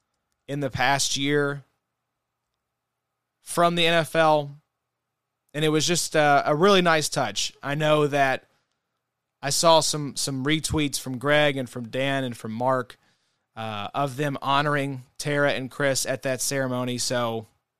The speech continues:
great job, N F L. Great job. So, I, I will not recap a Super Bowl. I will not do this show and not mention Chris Wessling.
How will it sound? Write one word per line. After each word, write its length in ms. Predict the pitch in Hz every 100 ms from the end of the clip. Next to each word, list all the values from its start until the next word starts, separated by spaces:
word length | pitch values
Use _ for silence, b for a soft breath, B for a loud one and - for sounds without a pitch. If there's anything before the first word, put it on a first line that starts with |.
| _
great 200 | - 180
job, 240 | 156 147 117
N 80 | 113
F 160 | 107
L. 260 | 113 104 101 _ _ _ _ _ _ _ _
Great 200 | 156 147
job. 360 | 139 120 92 92 _
So, 400 | - 180 170 156 b b b b b b _ _ _ _ _ -
I, 340 | 147 160 151 - _ _ _ _ _ _ _ _ _ _
I 120 | 131
will 140 | 151 160
not 300 | 165 180 -
recap 600 | 131 170 185 196 185 180
a 100 | 175
Super 260 | - 160
Bowl. 160 | 131 135
I 120 | 131
will 140 | 143 151
not 400 | 156 160 135 117
do 180 | 156
this 180 | 147 147
show 480 | 127 - 139 131 127
and 200 | 131 127
not 220 | 135 135
mention 440 | 127 139 139 - 135
Chris 260 | 131 123
Wessling. 640 | 120 117 110 117 107 107